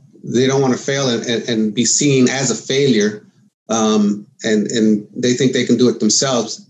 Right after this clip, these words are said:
Anybody stepping in and telling them they should do it this way when they've already got their mind set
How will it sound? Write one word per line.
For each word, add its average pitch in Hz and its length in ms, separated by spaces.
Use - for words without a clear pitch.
Anybody 123 400
stepping 120 420
in 120 80
and 110 120
telling 120 200
them 113 100
they 113 60
should 110 200
do 120 100
it 110 120
this 120 240
way 110 160
when 104 140
they've 113 160
already 113 260
got 104 220
their 107 100
mind 104 320
set 123 480